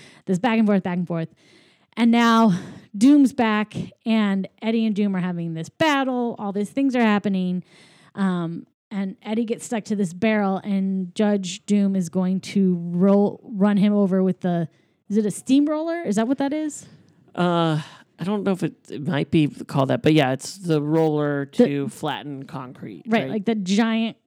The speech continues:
Speaker 1: you know, those giant wheels. Like, it's like a one wheel thing. Um, and then, uh, Eddie gets a hold of the,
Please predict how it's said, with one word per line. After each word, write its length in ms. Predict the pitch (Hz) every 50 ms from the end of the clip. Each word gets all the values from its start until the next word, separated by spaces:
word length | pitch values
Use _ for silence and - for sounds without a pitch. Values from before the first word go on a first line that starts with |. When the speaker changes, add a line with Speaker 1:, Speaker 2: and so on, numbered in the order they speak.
| _ _ 220
Speaker 1:
you 180 | 233 240 226 214
know, 120 | 202 190
those 240 | 175 196 196 180 170
giant 640 | _ - - 208 233 214 208 202 196 190 - - -
wheels. 560 | 185 180 170 151 98 - 143 175 208 - _ _ _ _ _ _ _ _
Like, 200 | - 190 175 202
it's 120 | 202 -
like 180 | 214 190 180 196
a 60 | 196
one 440 | 185 180 180 208 220 214 214 202 190
wheel 560 | 180 208 202 190 185 180 180 175 151 - - -
thing. 440 | - - - 190 160 - - 185 185 - _ - - - - _ _ -
Um, 340 | 202 196 185 170 - - - _ _ _ _ _
and 240 | - 247 240 226 226
then, 440 | 226 220 214 208 208 208 202 190 - _ _ _ _ _ _ _ _ _ _ _ _ _ _ - - - _ _ -
uh, 420 | 202 202 196 185 185 185 185 170 - -
Eddie 220 | 220 220 208 214
gets 200 | 190 208 202 -
a 40 | 202
hold 280 | 175 151 196 196 196 185
of 240 | 202 190 175 170 175
the, 640 | 190 190 185 180 180 180 180 180 175 160 143